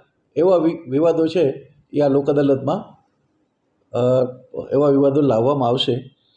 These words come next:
અને આ હેતુ પરિવારોને મજબૂત બનાવવાનો, પ્રોત્સાહિત કરવાનો છે. ઘણા બધા લગ્ન જીવનના પડકારો છે અને એમાં ક્યારેક પક્ષકારોના અ-,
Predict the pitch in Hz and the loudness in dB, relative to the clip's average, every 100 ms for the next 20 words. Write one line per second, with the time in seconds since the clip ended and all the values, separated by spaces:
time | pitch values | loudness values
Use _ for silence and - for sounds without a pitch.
0 | _ _ _ - 147 170 156 - - _ | _ _ _ -6 -2 0 -2 -6 -20 _
1 | - 127 127 226 208 202 262 285 _ _ | -2 -2 0 2 4 4 0 -6 _ _
2 | 151 165 190 180 185 185 160 135 143 196 | 0 2 4 2 2 -2 -2 -4 -2 -4
3 | 165 170 165 160 160 151 127 127 - 160 | -2 -2 0 0 -2 -4 -4 -4 -2 -2
4 | 160 143 135 127 120 135 - - _ _ | 0 0 0 0 -2 -4 -4 -16 _ _
5 | _ _ _ _ _ _ _ - 139 202 | _ _ _ _ _ _ _ -6 -2 0
6 | 196 196 190 151 156 190 175 180 175 175 | 0 0 2 0 -2 -4 0 -2 0 -4
7 | 170 190 - _ _ _ _ _ - 127 | -4 -10 -20 _ _ _ _ _ -4 -2
8 | 131 156 143 135 131 - _ _ _ _ | 0 0 0 -2 -8 -12 _ _ _ _
9 | _ _ _ _ - 147 - 165 185 151 | _ _ _ _ -8 -6 -2 0 0 -2
10 | 180 185 _ _ _ - 180 190 - - | -4 -10 _ _ _ -2 0 0 -4 -18
11 | _ _ _ - 185 - 202 196 202 196 | _ _ _ -6 -4 -4 0 2 4 2
12 | 190 - _ _ _ _ _ 139 170 160 | -2 -14 _ _ _ _ _ -6 -2 -2
13 | - - - - _ _ _ - 160 170 | -4 -12 -20 -20 _ _ _ -4 -2 -2